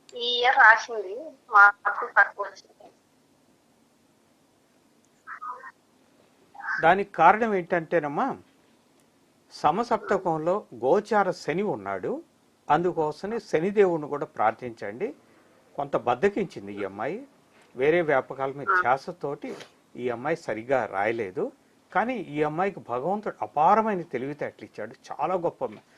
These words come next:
Speaker 2: మేధావి. అందుకోసం తనకు ఆ శక్తి ఉన్నది కాబట్టి తను తను మోటివేట్ చేసుకొని ప్రయత్నం చేస్తే డెఫినెట్‌గా సక్సెస్ అవుతుంది.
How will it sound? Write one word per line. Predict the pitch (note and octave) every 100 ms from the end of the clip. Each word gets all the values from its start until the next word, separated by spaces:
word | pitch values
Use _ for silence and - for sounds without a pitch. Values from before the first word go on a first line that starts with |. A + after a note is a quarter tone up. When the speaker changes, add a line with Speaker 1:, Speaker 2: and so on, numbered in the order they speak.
| _ A2+
Speaker 2:
మేధావి. | A#2+ D3 A2+ D3+ C#4+ _ _ -
అందుకోసం | B2 D3 C#3 C#3+ C#3
తనకు | F3 C#3 -
ఆ | A2
శక్తి | - G3 - C4
ఉన్నది | F3+ C#3+ A#2
కాబట్టి | A2+ A2+ D#3 - B3 - -
తను | C3+ E3+
తను | E3+ D3+ B2+
మోటివేట్ | B2 F3 A#3 G3 D#3+
చేసుకొని | - C#3 - G2+ G2 - - _ _ -
ప్రయత్నం | F3 A3+ - G#3+
చేస్తే | D3 C3 - G#3
డెఫినెట్‌గా | A2+ G#2+ - D3+ E3+ A#3
సక్సెస్ | - - - C#3 -
అవుతుంది. | - - F#2+